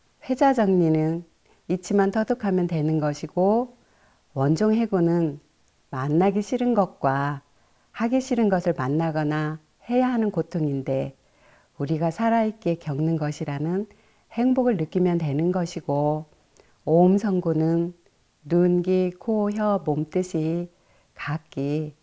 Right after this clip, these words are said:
자기 좋은 대로 누리고 차지하고 빼앗지 못해 하는 고통으로 마음이 쫓아가지 않으면 되는 것인데, 그러하지를 못하니 고통을 받는다는 것이죠. 그래서 각자 스스로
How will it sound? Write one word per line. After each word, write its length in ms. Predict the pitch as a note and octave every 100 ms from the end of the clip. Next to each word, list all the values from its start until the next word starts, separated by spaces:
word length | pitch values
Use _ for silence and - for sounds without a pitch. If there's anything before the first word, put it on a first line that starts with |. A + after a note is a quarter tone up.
| _
자기 360 | - - D#3+ F#3+
좋은 400 | - D3 D#3 E3
대로 360 | D3+ C#3+ C#3+ C#3 _ _ _ -
누리고 760 | C#3+ D#3 C#3+ D#3 D#3 D#3+ E3 _ _
차지하고 920 | - A#3+ A#3 G#3+ F3+ E3+ E3 E3+ F3 _ -
빼앗지 380 | A#3+ B3+ B3 G#3+
못해 260 | E3+ -
하는 260 | F#3+ G#3 G#3
고통으로 760 | G3 D#3+ - D#3+ C#3+ C#3 C#3+ C#3+ _ - - - _ -
마음이 380 | B2+ D3+ E3 E3
쫓아가지 560 | A#3+ B3 A#3 G#3+ G3
않으면 400 | D#3+ D3+ D#3 D3+
되는 300 | D#3+ D3 D#3
것인데, 640 | D3 C#3+ - C#3 C#3+ C#3+ - _ _ _ _ _
그러하지를 760 | - E3+ F3+ F#3+ G3+ G3 F3+
못하니 800 | C#3+ C#3 - F3+ F3 C#3+ C#3+ D3+ D3+ _ _ _ _ _
고통을 440 | - D#3+ G3 G3
받는다는 680 | G3 C#3+ D3 F3+ G3+ G3 F#3+
것이죠. 800 | D#3+ D#3+ F3+ F3 C#3+ C#3 D3 D#3 _ _ _ _ _ _ _
그래서 300 | D3+ E3+ F3
각자 560 | - D3+ C#3+ - -
스스로 760 | E3+ - A3 G3+ E3+ E3 E3+